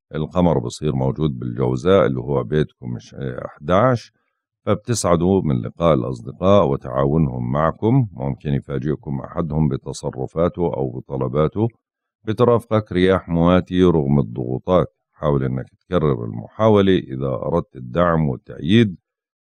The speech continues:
فترة مناسبة للانضمام لجمعية أو مؤسسة بتتلاقى مع طموحاتك.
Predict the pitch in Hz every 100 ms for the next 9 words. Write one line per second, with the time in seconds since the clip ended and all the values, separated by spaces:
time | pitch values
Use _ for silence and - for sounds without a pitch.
0 | - 107 101 85 82 58 67 85 92 90
1 | 78 85 82 69 58 62 65 73 82 82
2 | 67 62 65 62 67 95 92 92 - 64
3 | 58 58 50 104 - 92 92 92 - _
4 | _ - 107 127 120 107 98 87 90 73
5 | 71 62 62 78 60 64 - 67 65 67
6 | 90 80 - 58